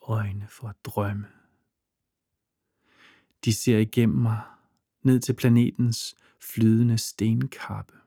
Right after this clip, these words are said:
Alle de smukke pronominer, menneskene har for hinanden, de pisker som firbenshaler i det våde græs.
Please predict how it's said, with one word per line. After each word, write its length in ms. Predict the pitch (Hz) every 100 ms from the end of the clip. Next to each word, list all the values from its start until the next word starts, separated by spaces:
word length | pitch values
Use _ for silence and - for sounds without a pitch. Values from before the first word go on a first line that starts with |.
| _ _ _ _ _ _ _ _ _ - -
Alle 240 | - 120 123
de 160 | 131
smukke 480 | 117 - 123 113 113
pronominer, 680 | - 120 110 107 110 117 120 - _ _ _ _ _
menneskene 500 | 113 107 107 - 117
har 280 | - 113 117
for 160 | -
hinanden, 580 | 117 107 104 110 113 120 _ _ - - -
de 80 | -
pisker 520 | - - 147 - -
som 380 | 120 - 117 110
firbenshaler 1200 | 110 - 135 135 117 107 104 - - 107 101 104
i 80 | 104
det 220 | 104 101
våde 260 | 107 107 117
græs. 680 | - - - - - -